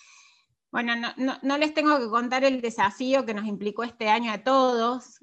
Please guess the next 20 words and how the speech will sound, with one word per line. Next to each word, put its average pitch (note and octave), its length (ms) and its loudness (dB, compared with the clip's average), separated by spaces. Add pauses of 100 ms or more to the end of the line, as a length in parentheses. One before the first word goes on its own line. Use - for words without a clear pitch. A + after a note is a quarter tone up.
eh, F3+ 240 -6
ya F#3+ 220 -2
fue G#3 200 -2
una, G3 440 -4
una F#3 240 -6
constante, A#3+ 960 -2
eh, F#3 100 -8
también A3 400 -4
Conti A#3 400 -2
lo, G#3 240 0
un F#3 160 -8
poco A3+ 220 -4
lo G3 160 -2
contó, G3+ 460 -2
especialmente A3 1200 -4
en G3 280 -6
la F#3+ 260 0
población G3+ 640 0
de A3 120 0
riesgo B3+ 680 0